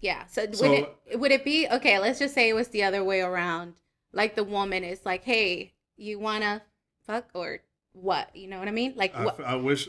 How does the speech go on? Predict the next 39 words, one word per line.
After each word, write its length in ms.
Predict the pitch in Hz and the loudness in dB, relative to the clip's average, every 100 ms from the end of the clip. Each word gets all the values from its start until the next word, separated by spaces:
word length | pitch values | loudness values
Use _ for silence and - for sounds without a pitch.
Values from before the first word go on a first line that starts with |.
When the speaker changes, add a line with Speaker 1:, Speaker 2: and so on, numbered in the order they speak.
| - | -2
Speaker 2:
I, 120 | 131 127 - | 0 0 -2
I 100 | 139 | -4
think 100 | - | 6
Speaker 1:
I 120 | 247 | 8
think 200 | 302 381 - | 8 6 6
Speaker 2:
more 60 | |
Speaker 1:
that 320 | 294 254 - | 8 6 6
more 220 | 220 262 262 | 6 6 6
people 280 | 277 269 | 4 2
should, 200 | 269 - - | 2 0 4
in 200 | 233 220 | 4 6
general, 380 | 254 254 202 180 | 4 4 4 2
whether 220 | 180 185 | 0 0
you're 180 | 185 226 | 2 4
a, 260 | 240 202 | 4 4
<laughs> 40 | - | 2
you're 280 | 247 302 202 | 2 4 4
a 160 | 196 | 0
man 400 | 202 202 220 220 | 0 2 2 2
or 160 | 202 190 | 0 -2
a 40 | |
female, 480 | 202 269 320 226 185 | -2 0 2 4 2
you 200 | 180 220 | 0 -4
should 200 | 240 214 | -4 -4
just 240 | 208 202 - | -2 -2 -4
be 120 | 196 | 0
like, 240 | 190 180 - _ _ _ _ _ - | 0 0 -8 _ _ _ _ _ -6
th-, 200 | - 214 | -4 -4
be 260 | 247 - _ - | -4 -4 _ 2
honest 420 | 240 269 208 233 | 4 6 2 -4
and 80 | 190 | -10
truthful 640 | - 320 - 185 180 180 - _ | -6 -6 -4 -2 -2 -6 -14 _
with 320 | - 233 247 202 | -2 0 0 -2
it 120 | 185 | -2
instead 280 | 196 - 214 | -4 -2 -2
of 160 | 196 | -2
trying 440 | - 240 233 302 277 | -8 0 0 0 -2
to 60 | 208 | -8
trick 280 | 180 - | -12 -14